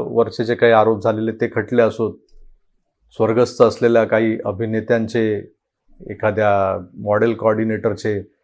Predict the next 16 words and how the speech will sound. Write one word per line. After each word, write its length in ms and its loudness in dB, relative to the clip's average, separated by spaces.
आणि 420 -2
गरीब 280 -2
घरातल्या 380 2
कुठल्या 340 -2
लेकीच्या 640 0
चौदाव्या 380 6
मजल्यावरून 680 2
धाडकन 420 4
खाली 220 2
पडलेल्या 440 0
त्या 80 0
नग्न 360 0
देहाची 460 2
जी 100 -6
काही, 380 4
अ, 240 -2